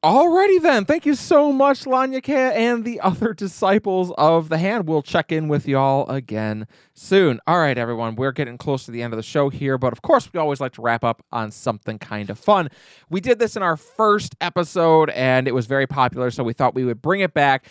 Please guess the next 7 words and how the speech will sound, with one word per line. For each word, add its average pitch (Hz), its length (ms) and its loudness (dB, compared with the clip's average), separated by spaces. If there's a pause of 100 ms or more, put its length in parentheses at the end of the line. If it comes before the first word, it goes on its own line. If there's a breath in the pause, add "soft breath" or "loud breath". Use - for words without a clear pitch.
(140 soft breath)
It's - 80 -16
another 233 320 2
edition 175 500 -2 (200 loud breath)
of 175 260 2
Wed, 147 380 2 (100)
Bed, 123 460 0 (120)
Behead. 113 720 -2